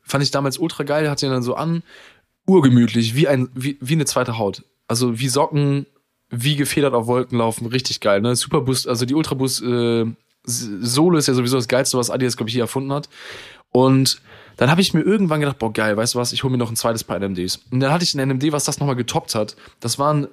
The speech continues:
so, äh, hellgrau, schwarze.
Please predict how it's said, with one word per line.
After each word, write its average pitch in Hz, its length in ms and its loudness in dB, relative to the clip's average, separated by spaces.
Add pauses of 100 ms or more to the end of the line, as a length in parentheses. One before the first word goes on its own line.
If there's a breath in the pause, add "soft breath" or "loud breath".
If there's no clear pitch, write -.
so, 123 540 0 (440 loud breath)
äh, 107 200 2
hellgrau, 143 840 2
schwarze. 156 680 0